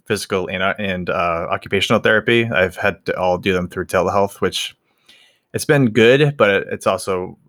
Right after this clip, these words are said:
I also, I'm trained as a P T. I spent ten years working as a P T before I made the switch to, um, cycling coaching as my full-time gig.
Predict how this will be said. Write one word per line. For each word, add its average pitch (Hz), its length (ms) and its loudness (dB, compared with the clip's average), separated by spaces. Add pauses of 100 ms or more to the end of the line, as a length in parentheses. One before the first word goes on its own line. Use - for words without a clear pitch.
I 107 160 -2
also, 104 440 0 (360)
I'm 120 140 0
trained 113 360 0
as 95 460 -2 (180)
a 107 60 -10
P 110 160 -4
T. 107 260 0
I 98 60 2
spent 104 480 -4
ten 104 180 -2
years 95 240 -2
working 95 380 -4 (180)
as 95 100 -6
a 95 60 -6
P 104 180 -6
T 92 240 -8
before 87 720 -4
I 87 360 0
made 95 300 -4
the 95 80 -6
switch - 380 -4
to, 85 400 -6
um, 80 380 -6 (160)
cycling 110 400 2
coaching 120 500 0
as 92 140 -6
my 98 260 0 (300)
full-time 107 360 0
gig. 110 340 -2